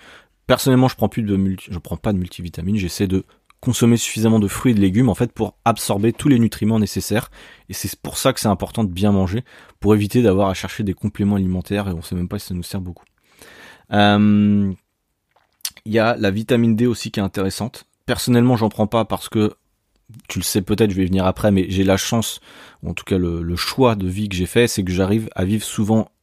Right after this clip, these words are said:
proche du soleil, euh, ce qui fait que je n'ai pas besoin de me complémenter en vitamine D. Par contre, si j'étais en France tout l'hiver, je pense que j'en prendrais,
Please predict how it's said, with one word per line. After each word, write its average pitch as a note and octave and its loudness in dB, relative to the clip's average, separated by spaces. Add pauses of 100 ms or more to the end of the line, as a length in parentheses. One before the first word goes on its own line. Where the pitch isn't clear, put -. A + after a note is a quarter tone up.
(220)
proche A#2+ 0
du G#2 -2
soleil, G#2+ 2 (560)
euh, E2+ -2
ce - -10
qui - -10
fait B2 2
que G#2 -2
je - 0
n'ai F2 2
pas G2 2
besoin G#2+ 4
de G#2+ 6
me F#2+ 2
complémenter G2+ 0
en G2+ 0
vitamine F2+ 0
D. A2 2
Par - -4
contre, B2+ 2
si G#2+ 0
j'étais G2+ 2
en G2+ 2
France - -2
tout - -4
l'hiver, A2 4
je - -14
pense - -6
que - -8
j'en F#2+ 0
prendrais, F#2 -4